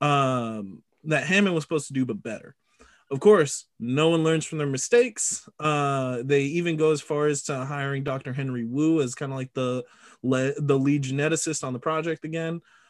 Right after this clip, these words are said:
But the thing is, Masrani wasn't, eh, much like John Hammond, was not worried about making them realistic, making these creatures,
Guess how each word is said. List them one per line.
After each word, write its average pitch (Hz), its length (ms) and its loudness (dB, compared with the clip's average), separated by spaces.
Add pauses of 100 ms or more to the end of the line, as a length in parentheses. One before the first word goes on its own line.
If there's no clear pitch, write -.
(160)
But 151 120 4
the 143 60 -6
thing 190 280 -2
is, 185 300 0
Masrani 151 520 0
wasn't, 143 540 -2
eh, 143 220 -2
much 247 320 0
like 180 140 0
John 147 220 -2
Hammond, 139 400 -4
was 127 160 -4
not 143 540 -6
worried 139 400 -2
about 127 760 -4 (320)
making 143 300 2
them 131 540 -2
realistic, 143 760 2
making 135 280 -6
these 131 140 -4
creatures, 127 800 -6